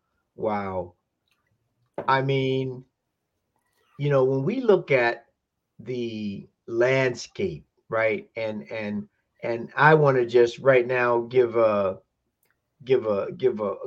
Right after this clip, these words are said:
give a moment of silence and prayer to all of the students and individuals over in Czech Republic at Prague University, uh, that were killed or injured yesterday. There were ten,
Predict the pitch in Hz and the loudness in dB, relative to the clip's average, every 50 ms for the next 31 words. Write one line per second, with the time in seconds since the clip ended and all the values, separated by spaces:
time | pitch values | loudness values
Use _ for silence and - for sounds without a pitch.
0 | - - 131 123 117 107 110 110 110 120 139 147 147 143 131 120 110 107 - - | -10 -4 -2 -2 -2 -2 -6 -6 -2 2 2 2 2 2 0 -2 -4 -6 -2 2
1 | 143 135 135 135 135 131 131 127 123 - 123 113 107 - - - - 143 139 135 | 6 8 8 8 6 4 2 0 -2 -8 -12 -12 -12 -14 -10 -2 2 2 4 4
2 | 135 131 131 131 - 131 104 113 127 135 143 147 151 156 156 147 139 127 117 113 | 4 2 2 0 0 -2 0 2 2 4 6 6 6 6 6 4 2 0 0 -2
3 | 117 107 98 - _ _ _ _ _ _ _ _ _ _ _ _ - - - - | -4 -4 -6 -8 _ _ _ _ _ _ _ _ _ _ _ _ -20 -20 -16 -6
4 | - 180 180 170 165 151 151 151 143 139 - 135 120 120 131 147 156 151 143 131 | 0 2 2 2 2 2 2 0 0 -2 -4 -4 -2 0 0 0 0 -2 -4 -2
5 | 135 147 143 139 143 139 139 139 135 131 - - - 135 139 135 135 135 131 123 | -2 -2 -2 0 0 0 0 0 0 -2 -4 -2 0 0 0 0 -2 -4 -4 -4
6 | 123 120 117 117 - - - 143 139 - - 120 117 - - 151 143 127 123 120 | -4 -8 -10 -10 -6 -2 0 0 0 0 -4 -6 -6 -2 0 0 0 2 0 -2
7 | - - 123 117 - - _ _ _ _ - 143 139 135 135 131 135 131 131 127 | 0 0 -2 -2 -2 -6 _ _ _ _ 0 2 2 2 2 0 -2 -4 -6 -6
8 | 120 110 107 127 139 151 151 143 - 131 107 95 90 90 92 98 _ _ _ _ | -6 -4 0 2 2 2 2 0 -2 -4 -4 -2 -4 -6 -8 -10 _ _ _ _
9 | _ _ _ _ _ _ _ _ _ _ _ _ _ _ _ - 117 127 117 107 | _ _ _ _ _ _ _ _ _ _ _ _ _ _ _ -8 -6 -4 -4 -2
10 | 101 95 90 87 80 80 127 127 117 - 117 117 110 - - - 160 139 127 123 | -4 -4 -6 -8 -6 -4 -4 -2 -2 -2 -4 -6 -6 -6 -2 2 4 6 6 6
11 | 123 120 - _ - 123 113 110 104 123 120 117 110 107 113 104 90 - 113 110 | 6 4 0 _ -2 0 0 0 0 -2 -2 -2 -4 -8 -8 -8 -6 -6 -6 -6
12 | 104 101 - - 107 92 92 92 90 90 - 85 95 - - _ _ _ _ _ | -6 -8 -10 -8 -8 -6 -4 -4 -6 -6 -8 -10 -12 -16 -18 _ _ _ _ _
13 | _ _ - 117 123 120 120 117 113 110 110 107 107 104 104 104 104 - - - | _ _ -6 0 2 4 4 4 2 0 0 0 0 0 -2 -6 -8 -10 -4 0
14 | 165 156 156 151 147 | 0 2 2 0 -2